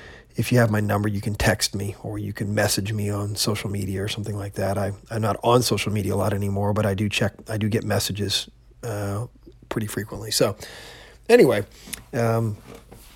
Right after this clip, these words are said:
let's look at Galatians chapter six this morning, verse one, just one verse. Uh, we won't, uh, go far today, but there's a lot, a lot of meat here.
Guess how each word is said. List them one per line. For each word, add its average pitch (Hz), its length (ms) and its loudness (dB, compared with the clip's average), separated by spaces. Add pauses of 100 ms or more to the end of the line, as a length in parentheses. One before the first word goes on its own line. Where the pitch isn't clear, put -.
(260)
let's 151 220 4
look 196 220 8
at 101 80 0
Galatians 131 520 8
chapter 117 360 4
six - 560 2 (340)
this 110 240 0
morning, 110 560 -2 (400)
verse 120 300 2
one, 98 260 -2 (160)
just - 240 0
one 113 160 4
verse. - 340 0 (840)
Uh, 95 380 -2
we 120 160 -2
won't, 113 440 -2
uh, 95 100 0
go 113 180 2
far 120 260 6
today, 110 280 4
but 104 160 0
there's 107 160 -2
a 110 60 -2
lot, 95 440 0
a 123 40 -4
lot 113 160 4
of 110 60 0
meat 107 220 -2
here. - 280 -6